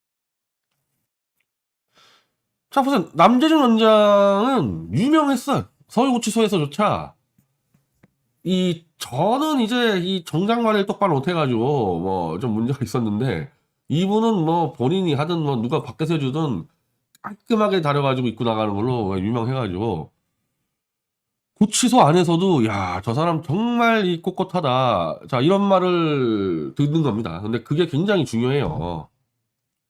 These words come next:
뭐 저야 저 개인이지만은 이 남재준 원장이나 안종범이나 이런 사람들은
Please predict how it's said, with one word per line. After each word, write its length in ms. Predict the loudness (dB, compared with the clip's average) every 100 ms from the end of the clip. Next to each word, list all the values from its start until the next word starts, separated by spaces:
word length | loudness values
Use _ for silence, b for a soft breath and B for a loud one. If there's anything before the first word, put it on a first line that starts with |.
| _ _ _ _ -2
뭐 140 | -2
저야 360 | 2 4 6 6
저 160 | 2
개인이지만은 840 | 2 2 2 2 0 0 0 -2 0
이 100 | 0
남재준 360 | 0 0 0
원장이나 880 | 0 0 0 -2 0 0 0 -2 -2
안종범이나 880 | -2 -2 0 -2 -2 -2 -2 -2 -2
이런 180 | -4 -4
사람들은 560 | -4 -4 -4 -4 -4